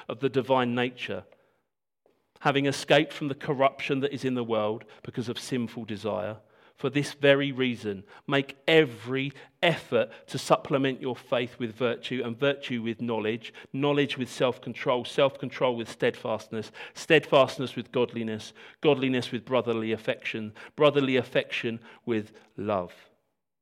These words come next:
For if these qualities are yours and increasing, they keep you from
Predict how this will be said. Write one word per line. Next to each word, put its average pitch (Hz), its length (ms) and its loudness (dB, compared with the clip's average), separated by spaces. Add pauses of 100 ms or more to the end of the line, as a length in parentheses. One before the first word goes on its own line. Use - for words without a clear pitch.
(460)
For 120 480 -2 (380)
if 175 180 2
these 139 160 0
qualities 160 680 -2
are 160 140 2
yours 104 560 -4 (220)
and 131 260 0
increasing, 143 1000 -4 (240)
they 123 140 0
keep - 520 -8
you 135 80 -10
from 123 240 -6